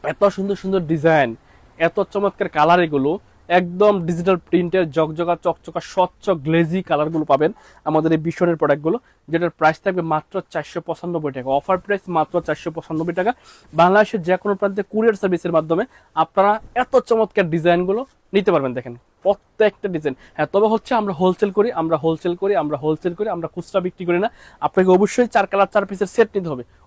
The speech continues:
অবশ্যই সর্বনিম্ন বারো পিস মাল নিতে হবে। দেখেন কালারগুলো খুবই সুন্দর কালার,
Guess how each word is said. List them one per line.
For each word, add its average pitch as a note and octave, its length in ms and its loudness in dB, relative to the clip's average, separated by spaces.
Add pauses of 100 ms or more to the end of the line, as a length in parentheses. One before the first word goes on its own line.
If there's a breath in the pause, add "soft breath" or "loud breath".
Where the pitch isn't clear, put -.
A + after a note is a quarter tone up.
অবশ্যই G#3+ 380 2
সর্বনিম্ন G#3 400 0
বারো F#3 200 2
পিস F#3+ 160 -8
মাল F3+ 140 -2
নিতে D#3 160 -8
হবে। B2+ 100 -6 (100)
দেখেন C3+ 180 -4 (480 soft breath)
কালারগুলো C#3 380 0 (120)
খুবই A3+ 220 2 (100)
সুন্দর G#3 300 0
কালার, F3 220 2